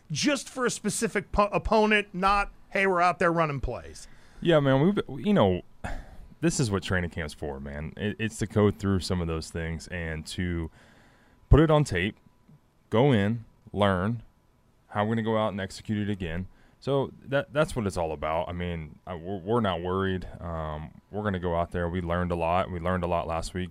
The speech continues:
Speaker 2: I mean, we went against a completely kinda different scheme and everything like that. So,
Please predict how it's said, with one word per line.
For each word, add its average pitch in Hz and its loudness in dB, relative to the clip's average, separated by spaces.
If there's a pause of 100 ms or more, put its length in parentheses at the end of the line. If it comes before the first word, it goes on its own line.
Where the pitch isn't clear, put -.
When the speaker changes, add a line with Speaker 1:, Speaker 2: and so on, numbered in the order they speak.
Speaker 2:
I 95 -4
mean, 90 -2
we 98 -2
went 98 -2
against 90 -6
a 92 -12
completely 87 -8
kinda 85 -6
different 87 -8
scheme 90 -6
and 76 -8
everything 85 -8
like 85 -6
that. 92 -6
So, 87 -6